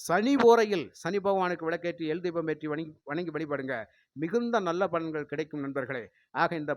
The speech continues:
பாக்கியஸ்தானத்தில் சனி பகவான் வரக்கூடிய இந்த இரண்டாயிரத்தி இருபத்தி ஐந்தாம் வருட காலத்திலிருந்து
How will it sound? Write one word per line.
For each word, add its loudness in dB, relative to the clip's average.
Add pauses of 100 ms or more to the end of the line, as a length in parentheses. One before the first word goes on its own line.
பாக்கியஸ்தானத்தில் 0
சனி -4
பகவான் -2
வரக்கூடிய -4
இந்த -6
இரண்டாயிரத்தி 0
இருபத்தி -2
ஐந்தாம் -2
வருட -2
காலத்திலிருந்து 0